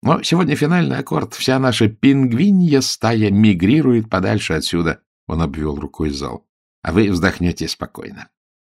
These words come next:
Германа позабавило то, что Бассон подобрал такое же сравнение для коллег в смокингах, что и он несколько минут назад.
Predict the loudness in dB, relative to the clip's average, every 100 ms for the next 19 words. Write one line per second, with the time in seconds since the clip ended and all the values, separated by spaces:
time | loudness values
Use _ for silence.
0 | _ _ _ _ _ _ _ -4 0 4
1 | 4 2 0 0 0 0 -2 -6 -8 -8
2 | -4 -2 -2 -2 -2 -2 -2 0 0 -2
3 | -2 0 0 -2 -6 -6 -4 -2 -4 -4
4 | -8 -6 -4 -4 -6 -8 -4 -2 -2 -6
5 | -6 -6 -4 0 2 0 -4 -6 -10 -8
6 | -6 -4 -6 -8 -8 -8 -12 -18